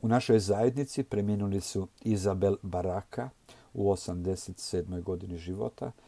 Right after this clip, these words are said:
i Dragica Karolina Trojan u devedeset prvoj godini života. Evo, neka im se Gospodin smiluje, neka ih primi u svoje nebesko kraljevstvo, a obiteljima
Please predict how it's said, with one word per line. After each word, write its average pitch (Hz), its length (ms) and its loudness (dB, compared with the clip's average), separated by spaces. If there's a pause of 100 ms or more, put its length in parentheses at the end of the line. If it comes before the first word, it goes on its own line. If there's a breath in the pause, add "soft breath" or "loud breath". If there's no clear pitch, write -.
(280 loud breath)
i 110 100 0
Dragica 98 600 -2 (160)
Karolina 90 540 0 (100)
Trojan 107 460 0 (140)
u 101 80 -4
devedeset 90 720 -2 (100)
prvoj 85 460 -4 (320)
godini 85 460 -10
života. - 500 -16 (180)
Evo, 85 260 -4 (680 soft breath)
neka 90 220 -4
im 87 120 -2
se 92 160 -6
Gospodin 85 600 -4
smiluje, 104 800 -4 (460)
neka 92 240 -8
ih 87 140 -4
primi 90 440 -4
u 90 40 -4
svoje 90 300 -6
nebesko 82 460 -6
kraljevstvo, 101 800 -6 (400 loud breath)
a 90 120 2
obiteljima 90 880 -4